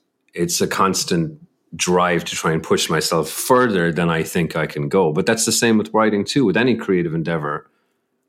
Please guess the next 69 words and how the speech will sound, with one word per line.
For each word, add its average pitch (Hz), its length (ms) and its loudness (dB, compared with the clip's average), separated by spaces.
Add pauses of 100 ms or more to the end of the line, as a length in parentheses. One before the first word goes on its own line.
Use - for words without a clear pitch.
I'll 175 140 4
never 214 240 4
be 85 140 0
good 90 160 2
enough 78 300 -2
to - 80 -2
satisfy 82 500 0
myself. 73 480 -6
I'll 80 120 0
always 85 280 0
want 82 160 0
to 76 60 -2
push - 640 -6
further 82 380 0
and 73 140 -4
faster. 78 520 -4
And 76 200 -8 (460)
the 85 80 -2
last 85 340 0
book - 180 -2
I 82 100 0
wrote 82 440 -2 (120)
is 90 140 -2
already 90 360 2
fading 82 480 0
in 78 100 0
my 78 300 0
rear 87 280 0
view 85 220 -2
because 78 300 -6
it 76 100 -6 (180)
had - 240 -4
problems 82 480 -2
I 82 80 0
didn't 76 240 -4
see. 98 460 -2 (880)
I'm 90 140 2
on 85 160 2
to - 100 -4
the 82 100 -2
next 78 320 -2
one, 80 140 0
and 76 160 -2
this 104 260 2
has - 260 -6
to 78 100 -10
be 71 120 -8
better, 71 320 -10
and 80 180 -6
so 98 200 2
will 92 100 2
the 82 100 -2
next 78 360 -6
one. 78 160 -4
And 98 200 0
I 107 80 4
will 110 200 4
die 107 260 2
never 90 240 0
having 78 240 -2
been 78 160 -2
good 80 140 0
enough, 78 280 -4
but 85 120 -4
that's 92 180 -2
fine, 90 340 -2
because - 300 -6
that's 85 240 -4
what 85 160 -6